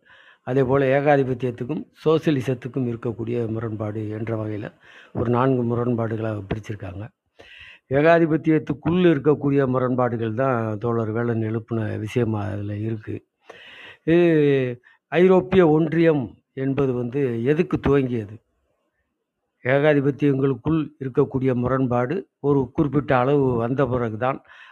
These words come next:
அந்த அளவு மாற்றம் என்பது பண்பு மாற்றமாக மாறியது. அதனால்தான் ஐரோப்பிய ஒன்றியம் என்பது பிரிக்கப்பட்டது.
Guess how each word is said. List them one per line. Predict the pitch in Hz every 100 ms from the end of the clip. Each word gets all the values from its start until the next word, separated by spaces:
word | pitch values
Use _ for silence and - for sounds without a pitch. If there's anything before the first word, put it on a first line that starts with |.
| _
அந்த | 131 131
அளவு | 127 139 147
மாற்றம் | 123 131 120 131 120
என்பது | 117 113 127 135
பண்பு | 123 127 135
மாற்றமாக | 127 117 113 113 107 113
மாறியது. | 107 113 113 107 104 - - - _
அதனால்தான் | 120 131 139 123 113 151
ஐரோப்பிய | 131 131 135 113 127 110
ஒன்றியம் | 113 113 123 107 92 _ _ _
என்பது | 131 131 117 117 127 110 98 - _ _ 143
பிரிக்கப்பட்டது. | 131 120 - - 92